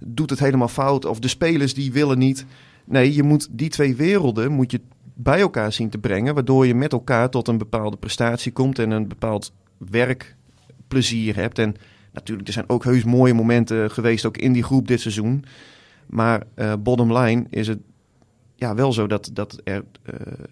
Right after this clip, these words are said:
te veel mensen in die selectie, ja, het een, eh, een, een lang seizoen hebben gevonden. En dat die kritiek,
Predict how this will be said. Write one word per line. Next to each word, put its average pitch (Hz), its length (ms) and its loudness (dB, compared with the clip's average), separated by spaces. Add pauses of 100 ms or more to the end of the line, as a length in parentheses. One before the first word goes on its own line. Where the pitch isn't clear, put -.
(880)
te 175 160 6
veel 151 500 0
mensen 120 580 0 (440)
in 117 160 -2
die 113 120 -4
selectie, 110 640 -6 (1700)
ja, 123 200 2
het 110 120 -2
een, 127 180 2
eh, 123 180 2
een, 127 320 0
een 117 240 0
lang 131 300 4
seizoen 170 320 2
hebben 135 400 6
gevonden. 117 560 0
En 117 340 0
dat 113 160 -4
die 131 100 -4
kritiek, - 580 -6